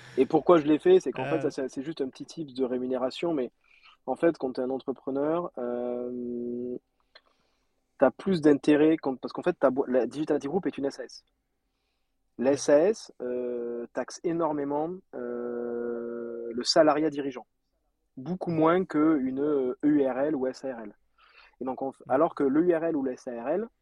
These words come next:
Speaker 1: capent tes dividendes au capital social. Donc, en
Speaker 2: Mm.
Speaker 1: fait, pour la faire très, très court, généralement, le meilleur truc pour se rémunérer, c'est d'utiliser trois leviers. Un, tu as une holding qui est une E U R L et tu te fais des fees dessus, et là, tu te verses un salaire.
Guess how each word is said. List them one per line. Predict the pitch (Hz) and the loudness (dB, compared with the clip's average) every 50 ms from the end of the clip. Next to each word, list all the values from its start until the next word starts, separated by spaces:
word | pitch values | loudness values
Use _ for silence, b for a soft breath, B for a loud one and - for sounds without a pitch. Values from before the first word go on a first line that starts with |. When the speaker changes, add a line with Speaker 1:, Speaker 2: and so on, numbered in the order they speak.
| _ _ _ _ _ _ _ _ _ - | _ _ _ _ _ _ _ _ _ 0
Speaker 1:
capent | - 185 190 185 - _ _ _ | 4 4 4 2 0 _ _ _
tes | - 151 | -6 -6
dividendes | 143 135 143 131 135 139 135 170 185 175 | -6 -6 -8 -10 -10 -4 -2 -2 0 0
au | 143 | -2
capital | - 156 147 - 156 - 160 - | -2 -4 -8 -8 -6 -6 -6 -6
social. | - 151 - - - 208 - _ _ _ _ _ _ _ _ _ _ _ _ _ _ _ _ _ | -6 -12 -10 -10 -10 -12 -12 _ _ _ _ _ _ _ _ _ _ _ _ _ _ _ _ _
Donc, | - 120 117 - | -10 -8 -6 -4
en | 185 | -2
Speaker 2:
Mm. | |
Speaker 1:
fait, | - 170 175 | 0 0 0
pour | 160 - 135 | 2 2 0
la | 131 117 | 0 0
faire | - 123 | -2 -8
très, | - - 127 | -10 -8 -6
très | - 135 - | -6 -6 -4
court, | - 208 208 | -2 -2 -2
généralement, | 160 143 139 127 131 143 165 165 | 0 0 2 2 2 2 2 0
le | 139 127 | 0 0
meilleur | 131 147 165 175 165 - | 0 2 2 2 0 0
truc | - 165 | -4 -6
pour | - 147 - | -6 -6 -12
se | - | -8
rémunérer, | - 135 127 123 120 123 135 151 190 233 _ _ _ | -8 -8 -6 -6 -6 -4 -2 -2 -2 -4 _ _ _
c'est | - 262 | -10 -8
d'utiliser | 123 135 135 - - 135 135 131 139 135 | -8 -8 -10 -10 -4 -4 -2 0 0 -2
trois | - - - 135 | -2 2 2 4
leviers. | 131 127 120 127 147 175 233 - _ _ _ _ _ _ _ _ _ _ - | 4 4 2 2 2 2 0 -2 _ _ _ _ _ _ _ _ _ _ 2
Un, | 156 170 175 175 175 180 _ _ _ _ _ _ | 4 4 4 4 0 -6 _ _ _ _ _ _
tu | - - 139 | -2 0 2
as | |
une | 139 139 147 | 2 2 2
holding | 156 156 147 143 156 170 170 | 2 2 2 2 0 -2 -2
qui | 160 - | 0 -2
est | 131 | -4
une | 127 131 139 | -4 -2 -2
E | 143 | 0
U | 147 151 151 143 | 2 2 4 2
R | 139 147 | 4 2
L | 156 147 | 0 0
et | 131 | 0
tu | - - | -4 -6
te | - 127 | -14 -10
fais | - 139 | -8 -6
des | 127 139 135 | -4 -4 -4
fees | - - 196 190 160 | -4 -4 -6 -6 -2
dessus, | 160 170 - - - 175 170 - | -2 -4 -6 -4 -8 -8 -6 -4
et | 120 131 | 0 0
là, | 147 - | 0 0
tu | - - | -2 -6
te | - | -8
verses | - 120 - | -8 -8 -10
un | 117 | -12
salaire. | 107 - 117 156 220 - | -10 -6 -4 -4 -4 -4